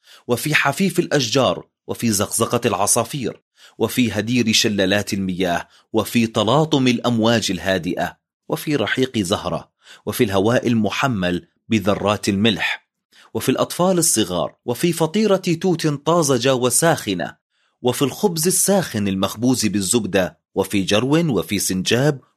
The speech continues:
وفي الجدة، وهلم جرة. فكل شيء في الحياة هو درس يجتذبهم إلى الله. كذلك من المهم أن تربوهم بحسب العددين الثامن والتاسع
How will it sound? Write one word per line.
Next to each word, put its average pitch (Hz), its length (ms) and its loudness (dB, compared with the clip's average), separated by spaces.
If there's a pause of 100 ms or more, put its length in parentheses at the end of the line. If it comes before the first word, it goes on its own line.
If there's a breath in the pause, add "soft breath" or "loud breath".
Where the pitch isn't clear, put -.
وفي 107 200 0
الجدة، 98 720 0
وهلم 85 400 -2
جرة. 80 440 -4 (540 loud breath)
فكل 131 460 0
شيء 113 400 0
في - 160 -8
الحياة 85 680 -2 (400)
هو 95 180 0
درس 127 400 0
يجتذبهم 101 1300 0 (180)
إلى 95 160 2
الله. 80 320 -4 (1300)
كذلك 180 500 2
من 139 360 2
المهم 107 760 0
أن 120 200 0
تربوهم 107 960 0
بحسب 87 500 -4
العددين 90 640 -2
الثامن 92 420 -6
والتاسع 98 680 -2